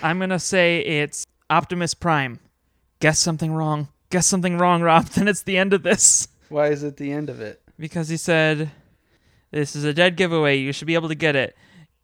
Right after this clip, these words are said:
Speaker 1: Uh, if you don't, we're probably not gonna be friends anymore." <laughs>
Speaker 2: Oh, but I mean, it's a, it's a traffic cone. It's one of those big traffic cones, like those, like those, uh, big, big orange ones, like the traffic dividers for construction.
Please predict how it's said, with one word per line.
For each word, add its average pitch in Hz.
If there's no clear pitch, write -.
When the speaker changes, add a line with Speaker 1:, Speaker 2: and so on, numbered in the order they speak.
Speaker 1:
Uh, 135
if 147
you 147
don't, 170
we're 160
probably 160
not 156
gonna 165
be 151
friends 156
anymore." 127
<laughs> -
Speaker 2:
Oh, 139
but 135
I 131
mean, 131
it's 127
a, 117
it's 127
a 131
traffic -
cone. 95
It's -
one 113
of 104
those 101
big 110
traffic -
cones, -
like 120
those, 107
like 120
those, 110
uh, 95
big, 120
big 123
orange 113
ones, 92
like 113
the 110
traffic 117
dividers 101
for 117
construction. -